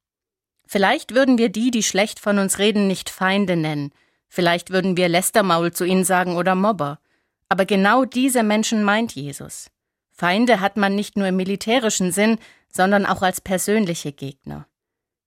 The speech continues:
Ich finde Jesu Forderung ganz schön steil. Die, die schlecht über mich reden und mich so verfolgen, die soll ich lieben und dann auch noch vor Gott ein gutes Wort für sie einlegen?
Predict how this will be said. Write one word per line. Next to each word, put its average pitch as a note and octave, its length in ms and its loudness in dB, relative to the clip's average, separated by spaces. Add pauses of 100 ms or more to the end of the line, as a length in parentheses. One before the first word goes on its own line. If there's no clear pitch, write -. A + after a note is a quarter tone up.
(160)
Ich C4 160 -2
finde A#3+ 220 4
Jesu G3+ 320 0
Forderung G3 540 2
ganz F3 180 0
schön E3 280 -4
steil. C#3+ 580 -6 (520)
Die, A#3 200 2
die A3+ 140 0
schlecht - 380 0
über F#3+ 200 0
mich F3+ 260 -4
reden A3+ 320 0
und F#3 180 -2
mich F3 200 -6
so F#3 180 -2
verfolgen, G#3 720 0 (340)
die A#3 120 0
soll B3 240 2
ich F#3+ 180 -4
lieben B3 480 0 (260)
und G3+ 120 0
dann G3 120 4
auch G3+ 200 2
noch G#3 120 0
vor F#3+ 220 0
Gott G3+ 220 0
ein F#3+ 160 0
gutes F#3 360 -6
Wort F3 200 0
für A3+ 140 -4
sie A3 180 -2
einlegen? A3 640 -2